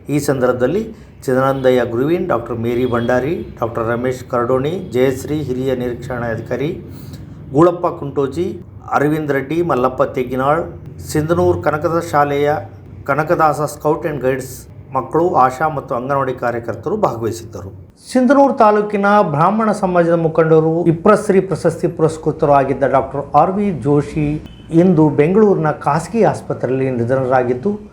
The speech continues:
ಪತ್ನಿ, ಓರ್ವ ಪುತ್ರ, ಇಬ್ಬರು ಪುತ್ರಿಯರನ್ನು ಅಗಲಿದ್ದಾರೆ. ಸಿಂಧನೂರಿನ ರಾಘವೇಂದ್ರ ಸ್ವಾಮಿ ಮಠದ ಕಟ್ಟಡ ಸಮಿತಿಯ ಉಪಾಧ್ಯಕ್ಷರಾದ ಡಾಕ್ಟರ್ ಜೋಶಿ ಅವರು ಕಟ್ಟಡ ನಿರ್ಮಾಣದಲ್ಲಿ ಪ್ರಮುಖ ಪಾತ್ರ ವಹಿಸಿದ್ದರು. ನೂತನ ವಿದ್ಯಾಸಂಸ್ಥೆಯ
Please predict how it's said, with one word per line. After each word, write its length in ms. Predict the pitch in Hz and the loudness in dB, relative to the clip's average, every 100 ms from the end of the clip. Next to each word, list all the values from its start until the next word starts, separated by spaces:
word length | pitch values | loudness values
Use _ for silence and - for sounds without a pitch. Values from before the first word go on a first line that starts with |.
| - - - | -20 -20 0
ಪತ್ನಿ, 640 | 147 143 - 160 180 202 | 0 0 -2 0 0 -2
ಓರ್ವ 320 | 123 123 131 131 | 2 4 4 0
ಪುತ್ರ, 380 | - 139 - 180 185 - - | -4 -8 -2 -2 -2 -8 -6
ಇಬ್ಬರು 300 | 127 143 131 | 0 2 2
ಪುತ್ರಿಯರನ್ನು 760 | 113 202 220 160 120 110 117 - | 0 0 4 4 4 0 -2 -4
ಅಗಲಿದ್ದಾರೆ. 640 | 175 127 95 92 92 - _ - - - | 0 0 -2 -8 -12 -16 _ -20 -20 -6
ಸಿಂಧನೂರಿನ 640 | 208 214 240 247 247 208 208 | 0 2 4 2 2 2 4
ರಾಘವೇಂದ್ರ 500 | 190 175 175 202 190 | 6 4 2 -2 -2
ಸ್ವಾಮಿ 360 | 175 185 180 156 | -2 -2 -2 -2
ಮಠದ 260 | 147 143 165 175 185 - | -4 -4 -2 -2 -4 -4
ಕಟ್ಟಡ 320 | 139 - 185 | -4 2 2
ಸಮಿತಿಯ 440 | 175 170 151 147 151 | 0 -2 -6 -2 0
ಉಪಾಧ್ಯಕ್ಷರಾದ 840 | 139 147 143 147 143 - 131 131 | 0 2 0 0 -4 -4 -4 -2
ಡಾಕ್ಟರ್ 360 | 123 113 120 113 | -2 -4 -6 -2
ಜೋಶಿ 340 | 143 156 - | -2 -2 0
ಅವರು 560 | 127 117 208 - - - - - | 0 0 -4 -8 -20 -20 -20 -6
ಕಟ್ಟಡ 340 | 180 175 240 | -4 -2 -2
ನಿರ್ಮಾಣದಲ್ಲಿ 720 | 226 202 185 180 175 165 160 165 | -2 0 0 2 0 0 -2 -2
ಪ್ರಮುಖ 380 | 160 151 170 170 | -2 -2 -2 -4
ಪಾತ್ರ 400 | 143 131 - 143 | 0 0 0 0
ವಹಿಸಿದ್ದರು. 540 | 139 127 - 110 104 - - | 0 -2 -8 -10 -10 -12 -12
ನೂತನ 380 | 151 175 170 151 | -4 -2 0 0
ವಿದ್ಯಾಸಂಸ್ಥೆಯ 920 | 143 139 135 165 151 - 139 - 139 | 0 -2 0 0 0 -6 -8 -4 -4